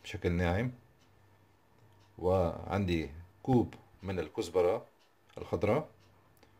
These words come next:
بالنسبة للبهارات، أهم بهارات هي لها كمون والحبق، وإذا بدنا نحط معه الكيان أو الحر أو البهار الأسود، طبعًا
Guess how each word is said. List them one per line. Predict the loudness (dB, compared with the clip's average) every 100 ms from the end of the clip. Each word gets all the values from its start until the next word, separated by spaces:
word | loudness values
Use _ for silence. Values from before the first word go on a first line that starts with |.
| -20 -20 _ -2
بالنسبة | -2 2 4
للبهارات، | 4 4 4 6 6 4 -2 -10 0
أهم | 4 4
بهارات | 4 6 4 4 0
هي | 0 2
لها | 2 2
كمون | -2 0 0 2 2 0 -6 -18 -20 -6
والحبق، | -4 0 4 4 2 -4 -16 -20 _ _ _ -20 _ 0
وإذا | 2 4
بدنا | 4 4 0
نحط | 0 -2
معه | 2 0 0
الكيان | -4 -2 0 2 0 0
أو | 0
الحر | 0 0 -2 -2 -6 -2
أو | 0 -2 -10 -16 -10
البهار | -4 -2 -2
الأسود، | -2 -4 -4 -4 -8 -20 _ _ _ _
طبعًا | 4 4 4